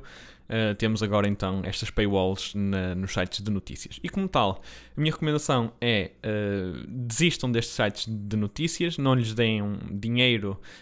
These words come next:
nem cliques e usem o Reddit. Muitos de vocês provavelmente já conhecem, mas para quem não sabe, o Reddit é no fundo um,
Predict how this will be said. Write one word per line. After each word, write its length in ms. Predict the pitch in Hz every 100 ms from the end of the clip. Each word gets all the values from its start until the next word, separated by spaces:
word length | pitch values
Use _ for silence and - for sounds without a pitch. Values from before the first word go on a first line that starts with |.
| -
nem 220 | 117 110
cliques 680 | 104 - 175 185 - - - - - - -
e 520 | 180 185 185 185 180 -
usem 240 | 185 180 180
o 20 |
Reddit. 520 | 131 98 80 - - - - - - - - -
Muitos 340 | 175 180 208 -
de 40 |
vocês 220 | 147 143
provavelmente 460 | - 135 127 120 113
já 100 | 113
conhecem, 500 | - 143 170 - 196 -
mas 160 | 110
para 160 | - 113
quem 140 | 127
não 120 | 127
sabe, 320 | 131 165 160 160
o 80 | 127
Reddit 560 | - 135 135 127 - -
é 100 | 117
no 120 | 113
fundo 280 | 123 117 113
um, 300 | 110 101